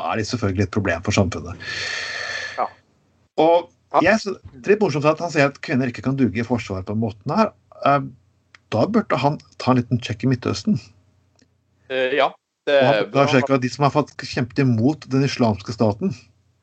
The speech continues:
Speaker 2: Yes.
Speaker 1: Og det er
Speaker 2: Eh.
Speaker 1: faktisk, eh, kurdiske kvinner som har vært så fucking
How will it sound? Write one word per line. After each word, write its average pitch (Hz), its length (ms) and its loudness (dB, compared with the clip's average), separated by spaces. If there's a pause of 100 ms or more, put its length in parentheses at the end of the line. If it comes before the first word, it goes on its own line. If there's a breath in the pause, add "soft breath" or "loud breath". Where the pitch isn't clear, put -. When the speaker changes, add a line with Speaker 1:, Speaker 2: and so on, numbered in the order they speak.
(280)
Speaker 2:
Yes. - 560 -6 (640 loud breath)
Speaker 1:
Og 135 140 0
det 135 80 6
er 127 240 4
Speaker 2:
Eh. 127 140 4
Speaker 1:
faktisk, 135 420 0
eh, 143 160 4 (580)
kurdiske 120 400 0
kvinner 131 380 2
som - 160 -4
har 135 80 6
vært 131 240 0
så 139 180 0
fucking 127 380 -4